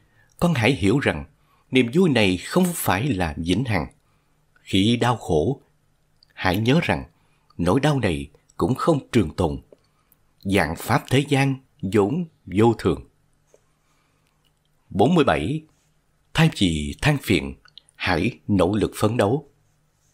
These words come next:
Bốn mươi tám. Nghĩ đến thân thể thì đừng cầu không bệnh khổ.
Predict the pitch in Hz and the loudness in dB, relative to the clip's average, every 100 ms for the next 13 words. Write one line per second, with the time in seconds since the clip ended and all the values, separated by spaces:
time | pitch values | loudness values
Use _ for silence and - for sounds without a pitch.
0 | _ _ _ _ _ _ 95 98 147 120 | _ _ _ _ _ _ -2 0 2 2
1 | - 95 120 175 - _ _ _ _ _ | 2 0 0 -6 -10 _ _ _ _ _
2 | _ _ _ _ _ 98 110 151 185 190 | _ _ _ _ _ 2 2 4 2 2
3 | 180 160 107 82 - 110 85 - 135 104 | 0 2 2 2 0 0 0 0 0 0
4 | 90 - 95 80 71 - - 147 123 80 | 0 -2 -2 -2 -10 -6 -2 0 0 -2
5 | 78 92 80 147 | -2 -2 -2 -4